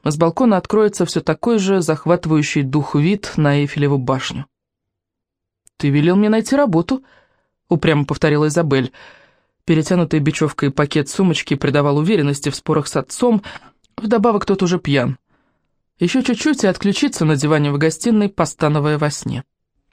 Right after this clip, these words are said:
Девчушкой она все хотела утешить его, когда слышала эти жалобные стоны,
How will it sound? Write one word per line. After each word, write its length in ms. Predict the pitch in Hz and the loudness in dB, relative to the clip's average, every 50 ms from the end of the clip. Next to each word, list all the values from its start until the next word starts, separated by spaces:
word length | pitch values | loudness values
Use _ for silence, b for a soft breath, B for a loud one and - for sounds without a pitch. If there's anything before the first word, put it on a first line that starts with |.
| _ _ _ _ _ _ _ _ _ | _ _ _ _ _ _ _ _ _
Девчушкой 760 | - 165 185 202 - - 262 247 - - 226 220 208 196 180 | -2 0 0 0 -2 -2 -2 -2 0 0 2 2 2 2 2
она 200 | 170 170 190 202 | 2 2 2 2
все 160 | 196 - - 190 | 0 0 -2 -2
хотела 420 | 190 185 180 - - 190 185 185 | 0 -2 -2 0 0 0 2 2
утешить 520 | 180 180 - - 220 208 - 160 139 - | 0 0 0 -2 -2 0 0 -2 -2 0
его, 280 | 156 143 139 143 135 B B B B B B B B B B | 0 0 2 0 0 B B B B B B B B B B
когда 300 | - 156 139 135 151 147 | -4 -2 0 0 0 0
слышала 400 | - - 160 151 - - 139 143 | 0 0 -2 -2 0 0 0 0
эти 160 | 135 139 147 | 0 0 0
жалобные 520 | 139 143 160 156 151 139 147 165 165 160 160 | 0 2 2 2 2 2 2 2 2 0 0
стоны, 640 | - - - 247 226 202 175 160 151 143 135 135 | -2 -2 0 2 2 2 2 2 0 0 -2 -4